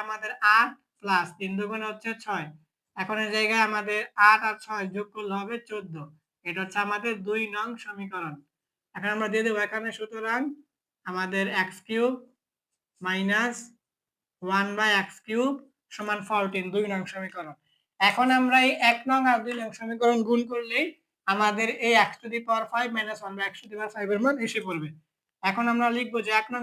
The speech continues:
ও দুই নং গুণ করি। এক নং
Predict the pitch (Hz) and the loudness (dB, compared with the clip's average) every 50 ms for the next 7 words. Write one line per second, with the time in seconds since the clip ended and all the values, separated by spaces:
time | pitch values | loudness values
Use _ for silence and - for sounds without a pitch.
0 | 233 226 208 233 233 226 220 226 240 233 202 220 220 214 214 202 180 160 147 143 | -6 -6 -6 -8 -8 -8 -8 -10 -10 -12 -12 -12 -14 -12 -10 -8 -8 -8 -8 -10
1 | - _ _ _ _ _ _ _ _ _ _ _ _ _ _ _ _ _ _ _ | -14 _ _ _ _ _ _ _ _ _ _ _ _ _ _ _ _ _ _ _
2 | _ _ _ _ _ _ _ _ _ _ _ _ _ _ _ _ _ _ 196 202 | _ _ _ _ _ _ _ _ _ _ _ _ _ _ _ _ _ _ 0 0
3 | 214 202 - 233 226 220 214 220 233 262 | 0 0 -2 -4 0 2 4 4 4 4